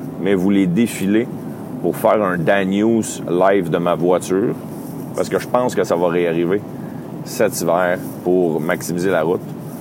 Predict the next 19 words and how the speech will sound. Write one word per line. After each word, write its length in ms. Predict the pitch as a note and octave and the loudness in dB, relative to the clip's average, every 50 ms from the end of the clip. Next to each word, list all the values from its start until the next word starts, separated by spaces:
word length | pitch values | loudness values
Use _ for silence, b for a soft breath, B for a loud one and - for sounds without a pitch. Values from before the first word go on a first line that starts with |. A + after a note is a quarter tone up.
| - - - | -12 -10 -2
Il 80 | D#2 F#2 | 0 2
n'y 20 | |
a 40 | G2 | 2
rien 140 | G#2 A#2+ C3 | 2 2 2
de 60 | B2 | 2
dangereux 320 | G#2+ G2 G2 G2+ A#2 B2 | 2 2 2 2 2 4
présentement 380 | G#2+ G2+ F#2+ G2 F#2 D#2+ G#2 C3 | 4 4 2 2 0 0 0 0
parce 120 | B2+ A2 | 0 0
que 140 | - F#2+ F#2 | 0 0 0
j'ai, 380 | F2+ E2 E2 F2 E2+ F2 E2+ E2 | 0 0 0 0 0 0 -2 -2
je 120 | D#2+ F2+ | -2 -2
ne 180 | F2 F2 F2 E2+ | -2 -2 -2 -4
tiens 300 | - - - A#2 A2+ G#2 | -4 -4 -4 -2 -2 0
rien, 220 | F2+ F2+ G2+ A2 | 0 -2 -2 -2
je 100 | G2+ F#2 | -2 -2
tiens 240 | D#2+ - - F#2 F2+ | -4 -2 -4 -4 -4
seulement 380 | - - G2 G2 G#2 G#2 G2+ | -2 -2 -2 0 0 0 0
mon 140 | G2+ F#2 F2 | 0 0 0
volant. 260 | E2+ E2 E2 E2+ G2 | 0 2 0 0 -2